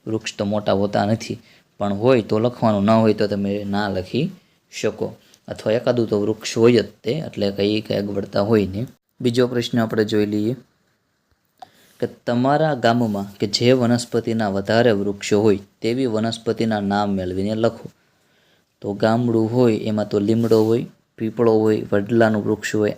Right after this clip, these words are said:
આંબલી હોય, સપ્તપર્ણી, આ બધાય વૃક્ષ હોય એ મોટા ભાગે વધારે હોય છે. ત્રીજો પ્રશ્ન, તમે વાવીને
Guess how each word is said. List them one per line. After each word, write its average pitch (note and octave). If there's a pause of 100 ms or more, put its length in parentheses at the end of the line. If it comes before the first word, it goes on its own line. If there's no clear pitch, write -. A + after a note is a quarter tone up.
(120)
આંબલી A2
હોય, G#2
સપ્તપર્ણી, G#2+ (260)
આ A2+
બધાય G#2+
વૃક્ષ A2
હોય G#2+
એ G#2+
મોટા G#2
ભાગે G2
વધારે G2 (560)
હોય G#2+
છે. G#2 (1120)
ત્રીજો B2
પ્રશ્ન, A2 (800)
તમે C3+
વાવીને C#3